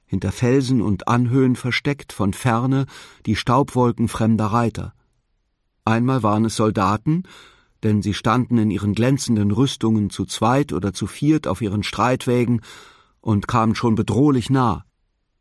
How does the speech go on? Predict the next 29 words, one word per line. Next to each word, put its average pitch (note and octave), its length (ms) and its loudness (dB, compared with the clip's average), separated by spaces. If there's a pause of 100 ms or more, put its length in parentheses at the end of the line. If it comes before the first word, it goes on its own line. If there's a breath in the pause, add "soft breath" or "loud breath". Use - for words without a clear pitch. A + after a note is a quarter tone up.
(500)
Endlich B2+ 500 -2
aber A#2 200 2
bogen B2 320 4
sie G#2 200 0
ab - 260 -4 (560 soft breath)
und G#2+ 140 0
fuhren D3 440 2
in A2+ 220 2
eine - 240 2
andere A#2 320 2
Himmelsrichtung. G2 760 -2 (1400)
Nicht - 260 -2
alle C3+ 200 4
fremden G#2 420 -2
Reiter G2 380 0
waren G2 200 0
so G2 100 -2
gefährlich. F#2+ 640 -4 (680 loud breath)
Sie C3 120 2
begegneten C3 540 2
auch E3 260 0
Kohorten C3 580 0
von G#2+ 220 2
Männern B2 400 2
mit G#2+ 260 0
weißen A#2 500 0
und F2 180 -2
roten A2+ 380 0
Turbanen, C3 640 2